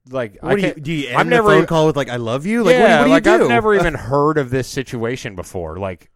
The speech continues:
Speaker 1: like, I mean, I'm sure, I mean, certainly it's happened, but, like,
Speaker 2: Right.
Speaker 1: this specific thing. And then I was like,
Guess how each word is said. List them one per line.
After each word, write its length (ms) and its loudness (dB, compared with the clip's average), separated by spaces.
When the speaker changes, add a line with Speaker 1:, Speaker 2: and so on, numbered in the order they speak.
Speaker 1:
like, 280 -8
I 100 -6
mean, 140 -8
I'm 120 -6
sure, 300 -8
I 80 -12
mean, 180 -16
certainly 360 -6
it's 100 -12
happened, 360 -4
but, 100 -6
like, 220 -8
Speaker 2:
Right. 200 -2
Speaker 1:
this 180 2
specific 580 -6
thing. 320 -10
And 120 -8
then 120 -4
I 100 -2
was 300 -8
like, 280 -8